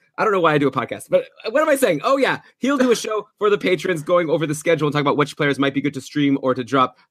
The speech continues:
throughout the week. It's a lot of fun. It's a perk of being a patron of Keeping Karlsson, keeping karlsson dot com slash patron. Brian, why don't we now talk about, um,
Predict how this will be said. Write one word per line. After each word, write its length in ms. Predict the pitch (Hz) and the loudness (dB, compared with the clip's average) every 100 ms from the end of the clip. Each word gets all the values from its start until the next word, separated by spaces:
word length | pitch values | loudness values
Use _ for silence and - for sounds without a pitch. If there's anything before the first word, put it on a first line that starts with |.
| - | -2
throughout 220 | 131 120 | -2 0
the 60 | |
week. 140 | 120 117 | -4 -6
It's 80 | - | -2
a 60 | |
lot 100 | 131 | 0
of 80 | 127 | 0
fun. 240 | 131 120 - | -2 -2 -6
It's 100 | - | -2
a 80 | 185 | -2
perk 320 | 196 294 180 | 0 0 0
of 120 | 120 | -2
being 120 | 175 185 | 0 0
a 40 | |
patron 280 | 185 180 180 | 0 -2 -2
of 60 | |
Keeping 180 | 185 185 | -4 -4
Karlsson, 300 | 202 185 143 | 0 2 2
keeping 180 | 139 143 | -4 -2
karlsson 220 | 151 147 | -2 -2
dot 120 | 151 | -6
com 120 | 151 151 | -4 -4
slash 320 | 160 156 - | -4 -6 -6
patron. 340 | 175 175 160 | -6 -4 -2
Brian, 220 | 143 185 | 0 0
why 140 | 185 254 | 2 0
don't 80 | 285 | 0
we 180 | 214 - - | -4 -8 -4
now 320 | 196 196 233 | 0 2 0
talk 360 | - 220 196 190 | -2 -2 -2 -2
about, 420 | 175 185 175 175 - _ _ - | -4 2 2 2 -2 _ _ -2
um, 320 | 165 165 | 0 0